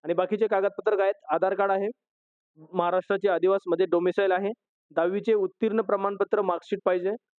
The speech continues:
जन्मतारखेच्या पुराव्यासाठी काहीतरी गोष्ट पाहिजे आणि फोटो आणि सही या गोष्टी कंपल्सरी लागणार आहेत. बरोबर? यानंतर पाहूया आपण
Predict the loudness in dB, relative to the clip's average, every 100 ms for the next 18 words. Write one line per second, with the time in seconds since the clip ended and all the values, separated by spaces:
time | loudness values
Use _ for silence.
0 | _ _ -2 0 0 0 -2 0 0 2
1 | 0 0 0 0 0 2 2 2 0 0
2 | 0 0 0 0 -2 0 0 0 -2 -2
3 | -4 _ -2 -2 -2 -2 0 0 -2 0
4 | 2 2 0 -2 -4 -4 -6 -4 -4 -6
5 | _ _ _ _ _ _ _ 0 0 -2
6 | -8 _ _ -2 -2 0 -2 0 0 0
7 | 0 -2